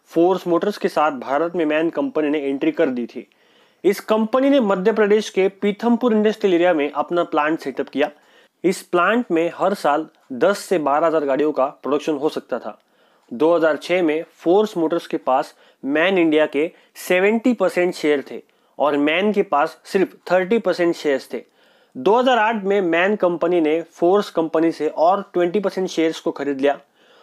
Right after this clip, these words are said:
और इसकी वजह से दोनों कंपनियों के पास फिफ्टी फिफ्टी परसेंट शेयर हो गया था। मैन कंपनी भारत में सीएलए रेंज के अंतर्गत ट्रक्स, टिपर्स, आरएमसी, ट्रैक्टर्स और बसेस की मैन्युफैक्चरिंग करता था।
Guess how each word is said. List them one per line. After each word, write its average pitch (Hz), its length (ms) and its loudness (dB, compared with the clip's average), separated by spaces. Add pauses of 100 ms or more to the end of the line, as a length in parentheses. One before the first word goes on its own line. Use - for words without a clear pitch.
(120)
और 170 160 2
इसकी 202 260 0
वजह 208 240 4
से 196 200 0
दोनों 156 340 2
कंपनियों 175 380 0
के 170 120 0
पास 160 360 -2 (280)
फिफ्टी 196 300 2
फिफ्टी 196 240 2
परसेंट 170 320 2
शेयर 160 240 0
हो 160 160 0
गया 127 160 0
था। 104 180 -12 (360)
मैन 175 420 0
कंपनी 220 440 2
भारत 170 420 -2
में 151 240 -4 (300)
सीएलए 214 540 2
रेंज 190 280 2
के - 120 -2
अंतर्गत 156 520 0 (320)
ट्रक्स, 190 360 0 (440)
टिपर्स, 180 480 0 (280)
आरएमसी, 180 520 0 (280)
ट्रैक्टर्स 165 520 0
और 160 180 0
बसेस 156 500 -2
की 214 120 2
मैन्युफैक्चरिंग 165 600 0
करता 127 280 -2
था। 147 220 -6